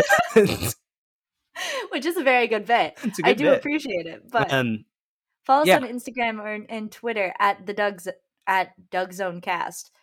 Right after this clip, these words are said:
Speaker 2: on TikTok at the Doug Zone, and patreon dot com slash the Doug Zone if you'd like to support us financially. Um, if not, leave a five-star review for us, maybe.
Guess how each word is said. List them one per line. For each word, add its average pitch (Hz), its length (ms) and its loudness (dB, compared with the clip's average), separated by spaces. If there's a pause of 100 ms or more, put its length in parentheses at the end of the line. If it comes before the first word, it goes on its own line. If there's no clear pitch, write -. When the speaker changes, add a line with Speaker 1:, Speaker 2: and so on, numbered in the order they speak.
(280)
Speaker 2:
on 185 500 2 (340)
TikTok 208 540 -2
at 208 240 0
the 208 60 -6
Doug 196 260 -2
Zone, 170 360 -6
and 220 300 -8
patreon 202 500 -8
dot 185 220 -4
com 220 260 -4
slash 190 320 -4
the 214 120 -6
Doug 233 260 0
Zone 170 240 -2
if 180 180 -12
you'd 196 140 -8
like 185 180 -2
to 185 100 -8
support 190 360 0
us 185 160 -2
financially. 180 680 -4 (760)
Um, 165 480 -4 (960)
if 233 200 -2
not, 240 380 2
leave 220 220 -6
a 220 80 -8
five-star 208 500 0
review 190 540 -8 (500)
for 214 160 0
us, 233 180 -2
maybe. 254 380 -8